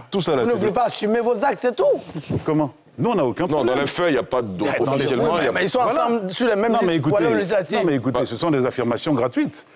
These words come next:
Speaker 3: Bon, on, on le laisse
Speaker 1: Vous
Speaker 3: terminer,
Speaker 1: êtes, voilà,
Speaker 3: terminer.
Speaker 1: le F P I est rentré, a intégré le R H D P.
Speaker 2: Non,
Speaker 1: Point.
Speaker 2: pas du tout, pas du
Speaker 1: Point.
Speaker 2: tout.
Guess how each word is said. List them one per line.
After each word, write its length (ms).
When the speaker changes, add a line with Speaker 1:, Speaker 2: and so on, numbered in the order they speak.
Speaker 3:
Bon, 120
on, 200
on 80
le 100
laisse 180
Speaker 1:
Vous 80
Speaker 3:
terminer, 220
Speaker 1:
êtes, 100
voilà, 120
Speaker 3:
terminer. 220
Speaker 1:
le 160
F 100
P 120
I 300
est 240
rentré, 600
a 200
intégré 500
le 180
R 180
H 120
D 80
P. 160
Speaker 2:
Non, 220
Speaker 1:
Point. 120
Speaker 2:
pas 100
du 120
tout, 300
pas 140
du 80
Speaker 1:
Point. 100
Speaker 2:
tout. 160